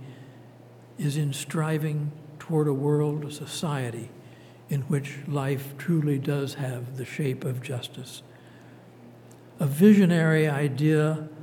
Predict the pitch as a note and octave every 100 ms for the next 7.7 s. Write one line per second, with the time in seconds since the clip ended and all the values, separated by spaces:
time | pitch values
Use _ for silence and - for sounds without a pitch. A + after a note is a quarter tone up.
0 | - - D3 C3+ C#3 D3+ D3 D3 - -
1 | - - - - - - E3 D#3+ D#3 -
2 | E3+ E3+ E3 D#3+ D#3+ - - - - -
3 | - - D#3+ D#3 D3+ - - D#3+ D3+ C#3+
4 | - D3+ D3 - B2 C3 C3 - - -
5 | G3 D#3+ D#3 - - C#3+ - E3 D#3+ B2
6 | B2 - - - - - E3 D3 D3 D#3
7 | C#3+ C#3 D#3+ D#3+ D#3+ B2+